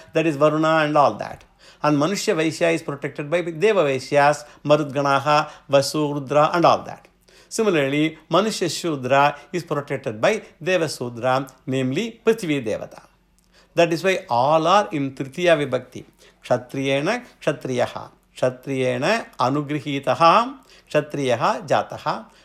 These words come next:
Vaishyena Anugrihitaha, Vaishyaha Jataha, and all that. So the Upanishad says, among the four Varnas, Brahmana is superior. Here we should be very careful.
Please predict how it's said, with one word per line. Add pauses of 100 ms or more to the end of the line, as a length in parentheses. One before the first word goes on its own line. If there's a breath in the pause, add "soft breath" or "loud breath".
(120 soft breath)
Vaishyena
Anugrihitaha,
Vaishyaha
Jataha, (320)
and
all
that. (280 loud breath)
So
the
Upanishad
says, (220 loud breath)
among
the
four
Varnas, (260 soft breath)
Brahmana
is
superior. (600 soft breath)
Here
we
should
be
very
careful.